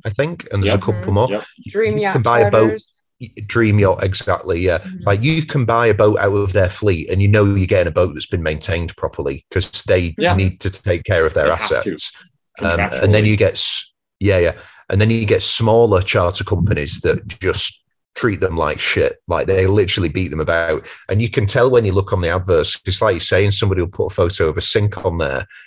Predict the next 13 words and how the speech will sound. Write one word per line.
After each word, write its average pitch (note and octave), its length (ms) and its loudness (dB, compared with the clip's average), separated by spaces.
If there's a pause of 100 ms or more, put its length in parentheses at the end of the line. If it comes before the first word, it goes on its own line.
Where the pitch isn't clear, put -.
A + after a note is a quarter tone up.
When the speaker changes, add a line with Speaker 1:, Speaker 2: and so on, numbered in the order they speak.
(400)
Speaker 1:
There C3+ 100 4
was D#3 220 6
Speaker 3:
Yeah. - 60 0
Speaker 1:
one, A2 340 4
like, F2+ 340 0 (120)
we're G#2 120 4
doing B2+ 260 4
this G#2 200 0
thing A2+ 180 2
with A#2+ 180 0
the E2+ 160 -2
Admiralty G#2 540 0
where D#2+ 480 0